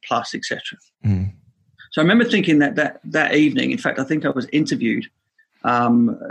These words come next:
Speaker 1: by the, by, by the Sky and, and Channel four guys. You know, they sort of said, "Well, you, you got a, you got a chance, haven't you?" Or, or, or sort of, they were more negative. They were kind of like, "Well, you know, you guys, you guys have struggled to make three hundred this whole series. It's, it's, it's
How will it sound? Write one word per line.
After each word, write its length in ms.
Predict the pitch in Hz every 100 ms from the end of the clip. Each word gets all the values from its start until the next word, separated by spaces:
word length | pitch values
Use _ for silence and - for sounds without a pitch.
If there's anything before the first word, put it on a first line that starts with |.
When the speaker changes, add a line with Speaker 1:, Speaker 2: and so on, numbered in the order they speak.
| - -
Speaker 1:
by 160 | 131
the, 400 | 123 123 120 120 -
by, 200 | 127 123
by 220 | - 127
the 80 | 120
Sky 420 | 117 - 139 135 123
and, 300 | 120 123 -
and 260 | 120 127 -
Channel 280 | 139 123
four 320 | - 143 135 113
guys. 460 | 120 113 113 - _ _ _ _ _ _ -
You 80 |
know, 180 | 139 113
they 140 | 117 123
sort 200 | - -
of 40 |
said, 80 | -
"Well, 140 | 151
you, 160 | 127 139
you 100 | 143
got 140 | 135 123
a, 160 | 110 -
you 100 | 135
got 120 | 127
a 40 |
chance, 380 | - 196 131 -
haven't 180 | 170 139
you?" 160 | 120 120
Or, 180 | 123 -
or, 300 | 135 127 - _ 151
or 240 | 143 131
sort 220 | - 156
of, 200 | 135 - _ -
they 140 | 165
were 100 | 151
more 320 | 135 147 139
negative. 420 | 139 139 120 117 113
They 100 | 127
were 60 |
kind 200 | 127 143
of 40 | 131
like, 140 | 131
"Well, 320 | 135 131 127 - - - _
you 80 | 139
know, 220 | 131 123 - - - -
you 120 | 139
guys, 200 | - 170
you 120 | 156 160
guys 260 | 151 139
have 100 | 135
struggled 340 | - 151 135 127
to 60 |
make 200 | 139 139 139
three 120 | 139
hundred 300 | 135 131 127
this 140 | 127
whole 180 | 143 131
series. 540 | 143 147 135 135 131
It's, 260 | 135 - -
it's, 220 | 131 - -
it's 320 | 143 -